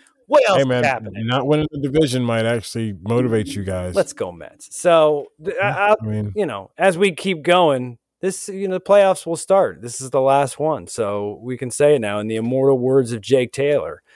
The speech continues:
Speaker 1: "There's only one thing left to do. It's win the whole fucking thing."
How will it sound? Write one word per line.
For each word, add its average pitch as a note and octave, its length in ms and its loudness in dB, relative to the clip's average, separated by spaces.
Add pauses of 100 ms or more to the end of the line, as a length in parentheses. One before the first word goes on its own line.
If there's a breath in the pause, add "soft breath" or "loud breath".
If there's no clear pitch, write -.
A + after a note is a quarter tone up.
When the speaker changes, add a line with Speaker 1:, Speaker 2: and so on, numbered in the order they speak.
(200 soft breath)
Speaker 1:
"There's A2+ 220 -2
only B2+ 320 4
one B2 300 0
thing B2 240 0
left A#2+ 200 -2
to A2 80 -8
do. G#2 340 -2 (600 loud breath)
It's - 180 -12
win A#2 200 0
the A#2 80 0
whole B2 640 2
fucking B2 480 -2
thing." D2 500 -10